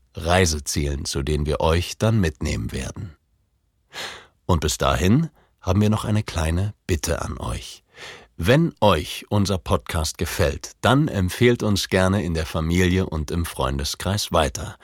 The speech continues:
Vielleicht fällt euch ja jemand ein, dem unsere Geschichten gefallen könnten. Denn je mehr Menschen uns zuhören, umso mehr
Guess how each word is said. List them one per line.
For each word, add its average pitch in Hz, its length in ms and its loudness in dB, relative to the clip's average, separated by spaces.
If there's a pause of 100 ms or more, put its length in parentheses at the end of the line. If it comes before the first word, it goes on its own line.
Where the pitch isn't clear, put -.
(240)
Vielleicht 120 460 2
fällt 123 240 0
euch 135 220 -2
ja 143 60 2
jemand 110 500 0
ein, 101 380 2 (340)
dem 107 120 -2
unsere 117 300 -2
Geschichten 101 560 -4
gefallen 78 560 0
könnten. 80 520 -8 (720)
Denn 80 120 4
je 76 140 2
mehr 80 220 2
Menschen 85 420 0
uns 73 260 -6
zuhören, 127 560 4 (360)
umso 117 260 2
mehr 87 440 0